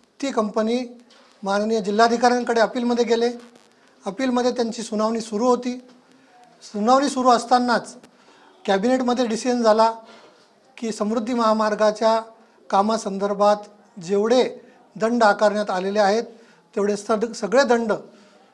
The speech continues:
अ, मुंबईपासून नागपूरपर्यंतचे सगळ्या कंत्राटदाराचे दंड या शासनाने त्या कॅबिनेटच्या मीटिंगच्या अनुषंगाने माफ केले आहे.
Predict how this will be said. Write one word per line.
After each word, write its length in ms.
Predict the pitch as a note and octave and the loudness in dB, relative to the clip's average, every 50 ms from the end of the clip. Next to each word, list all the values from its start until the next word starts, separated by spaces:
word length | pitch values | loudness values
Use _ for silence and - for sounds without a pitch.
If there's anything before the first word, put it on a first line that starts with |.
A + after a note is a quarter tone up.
| _ _ _ _ _ _ _ _ | _ _ _ _ _ _ _ _
अ, 260 | F#3+ F3+ F#3 F#3+ F#3+ | -6 -4 -2 -2 -2
मुंबईपासून 680 | F3+ F3+ F#3+ G#3+ G#3 G#3+ A#3 A#3+ A#3+ A#3+ A3 A#3 B3+ A3+ | -4 -4 -4 -4 0 2 2 2 4 4 2 0 0 -2
नागपूरपर्यंतचे 1200 | A3 G3+ G3 - - A#3 G#3+ F#3+ G#3+ G3+ G#3+ A3 A3 G3 A3 G#3 - A#3+ G#3 D3+ - - - - _ _ _ _ _ _ _ _ - | -2 -2 -4 -2 -4 -6 -4 -2 -2 -2 -2 -4 -4 -4 -6 -4 -2 -2 -2 -2 -4 -10 -18 -20 _ _ _ _ _ _ _ _ -10
सगळ्या 200 | - G3 G#3 A3+ | -6 -2 -2 0
कंत्राटदाराचे 680 | A#3 A3+ G3 - - A3 G#3 G3+ G3+ G3+ G3+ G3+ G#3 G3 | 0 0 -2 -2 0 0 2 2 2 0 0 0 -2 -2
दंड 260 | F#3+ G3+ G#3 A3 A3+ B3 C4 B3+ - - - - - _ - | -2 -2 0 0 -2 -2 -2 -4 -10 -20 -20 -20 -12 _ 0
या 80 | G#3 G3 | 0 0
शासनाने 500 | - G#3+ F#3+ F3+ - - A3 A3 A3+ A#3+ | 2 0 -2 -2 -2 -4 -4 -2 -2 -4
त्या 220 | A#3 A#3 A#3 A3 G#3+ | -2 0 0 0 0
कॅबिनेटच्या 680 | G#3+ - G#3 F#3 F#3+ G#3 G#3 F#3+ - - A3+ A3+ A3+ A3+ - - - - _ _ - | 2 -2 -4 -4 -4 -6 -8 -6 -4 0 0 0 0 -4 -8 -20 -20 -20 _ _ -8
मीटिंगच्या 400 | G3+ G3+ G3+ C4 B3 B3 C#4 A#3+ | -6 -4 -4 -4 -2 0 2 2
अनुषंगाने 520 | G#3+ G#3 G3+ - G#3+ G3 G3 G3+ G3+ G3+ | 2 0 -2 -4 -6 -6 -4 -4 -4 -4
माफ 300 | F#3+ F3+ F#3 G#3 A3 G#3+ - | -4 -2 0 0 0 0 -2
केले 220 | B3 A#3 A3 A3+ | -4 -2 -2 0
आहे. 180 | A#3 A3 A3 | -2 -2 -2